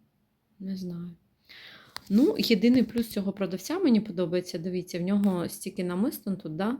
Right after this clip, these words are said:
Він кожну підсвітив ліхтарем, все чітко, з таким малюнком,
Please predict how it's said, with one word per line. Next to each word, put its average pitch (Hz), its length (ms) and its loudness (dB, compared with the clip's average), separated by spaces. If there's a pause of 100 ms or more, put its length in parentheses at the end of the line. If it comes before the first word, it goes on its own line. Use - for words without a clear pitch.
(160)
Він 208 420 2 (300)
кожну 165 840 2 (160)
підсвітив 175 680 -10 (100)
ліхтарем, 180 840 -4 (720)
все 196 400 2
чітко, 185 680 -4
з 156 160 -12
таким 185 320 -8
малюнком, 175 760 -2